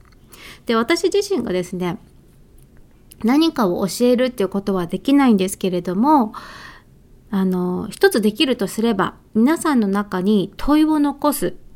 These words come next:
というか、問いかけることで、それぞれが、皆さんそれぞれが自分と向き合い対話するきっかけを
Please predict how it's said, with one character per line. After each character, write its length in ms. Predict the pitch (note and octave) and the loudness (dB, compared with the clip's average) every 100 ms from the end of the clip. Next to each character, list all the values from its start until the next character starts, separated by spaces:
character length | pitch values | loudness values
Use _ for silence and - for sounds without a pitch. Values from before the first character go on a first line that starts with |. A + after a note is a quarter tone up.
| - - | -20 -4
と 100 | G#3+ | 0
い 180 | G#3 G#3 | 2 2
う 40 | |
か、 320 | G3+ G#3 F#3+ - - - - - | 0 0 -2 -4 -20 -20 -20 -16
問 240 | - F4 F4+ | 0 8 8
い 80 | |
か 140 | F4+ F4+ | 6 0
け 160 | F#4 | 2
る 120 | E4 A#3+ | 2 0
こ 160 | F#3+ | 0
と 180 | F#3+ F3+ | 0 -2
で、 400 | F3+ B3 A3+ - - - - - - - - - | 0 0 0 -2 -10 -20 -20 -20 -20 -20 -20 -4
そ 140 | C#4+ | 0
れ 120 | D4 | 2
ぞ 140 | C#4 A3+ | 2 2
れ 160 | F#3 | 0
が、 400 | F3+ C#4 C4+ - - | 2 2 2 0 -2
皆 240 | A3+ C#4+ | 2 2
さ 160 | D#4 A#3+ | 2 0
ん 60 | A3+ | 0
そ 100 | A#3+ | -2
れ 100 | C#4+ | -2
ぞ 140 | D4+ | -2
れ 140 | B3 | -2
が 260 | A3 C#4+ B3 | 2 4 4
自 160 | F#3+ G#3 | 2 2
分 260 | A#3 B3+ | 4 2
と 120 | B3 | 4
向 160 | A#3 A3 | 2 2
き 220 | A3 C4+ | 0 -2
合 100 | C4+ | 0
い 80 | G#3+ | 0
対 260 | G3+ A3+ B3+ | -2 -2 -2
話 120 | C4 | -2
す 140 | C4 B3 | -2 -2
る 120 | B3+ | -4
き 220 | - A#3+ | -6 -8
っ 100 | - | -6
か 140 | B3+ | -6
け 160 | B3 | -2
を 20 | B3+ | 0